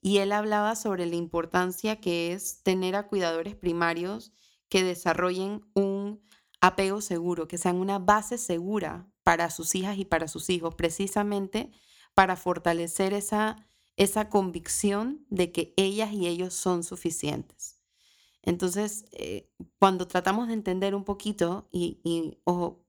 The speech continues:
esto es, esto, como todos los episodios, es un poco para abrir la conversación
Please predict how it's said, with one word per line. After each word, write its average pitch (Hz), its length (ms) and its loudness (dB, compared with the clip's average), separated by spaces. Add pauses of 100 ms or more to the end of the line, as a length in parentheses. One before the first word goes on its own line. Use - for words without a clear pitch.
esto 170 240 2
es, 190 80 0 (260)
esto, 190 420 -2
como 175 240 2
todos 202 160 0
los 202 120 -4
episodios, 185 500 -4
es 185 60 -6
un 190 140 -4
poco 196 300 -2
para 170 380 2 (1040)
abrir 196 560 4
la 202 220 4
conversación 180 1040 0